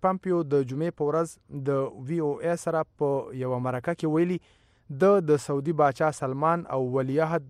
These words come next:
محمد بن سلمان سره د غونډې په وخت هغوی ته دا خبره په ډاګه کړې ده چې امریکا د جمال خاشقجي د وژل کېدو پیښه یوه سنګینه کشاله ګڼي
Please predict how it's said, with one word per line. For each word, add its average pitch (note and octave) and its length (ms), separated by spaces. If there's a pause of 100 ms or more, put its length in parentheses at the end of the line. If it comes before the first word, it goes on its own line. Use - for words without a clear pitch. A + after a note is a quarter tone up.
(120)
محمد D3+ 500
بن C3 220
سلمان D3+ 460
سره F3+ 200 (500)
د D3 140 (180)
غونډې E3 540
په D3+ 140
وخت - 320
هغوی C#3+ 280 (100)
ته D3 400
دا F#3 60 (100)
خبره F#3+ 260
په D#3+ 160
ډاګه C#3+ 280
کړې G3+ 240
ده B2 60 (220)
چې C#3+ 360
امریکا C3 400 (240)
د C3 140
جمال C#3+ 320
خاشقجي C3 580
د C3+ 140
وژل A#2+ 260
کېدو B2+ 380
پیښه E3+ 280 (220)
یوه B2+ 220
سنګینه C#3 420
کشاله C3+ 420
ګڼي G3 200